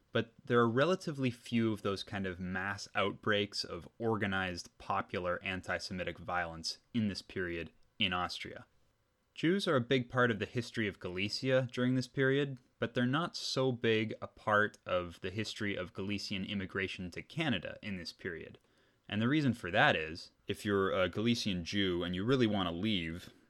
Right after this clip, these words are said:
why on earth would you go to, you know, a windswept homestead in northern Saskatchewan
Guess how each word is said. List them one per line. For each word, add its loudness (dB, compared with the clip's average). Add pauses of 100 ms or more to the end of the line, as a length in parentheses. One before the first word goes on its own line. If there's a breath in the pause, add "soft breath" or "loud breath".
(160)
why 6
on 0
earth 0
would -4
you -4
go -2
to, -4 (180)
you -8
know, -4
a -4
windswept -2
homestead 0
in -2
northern -4
Saskatchewan -2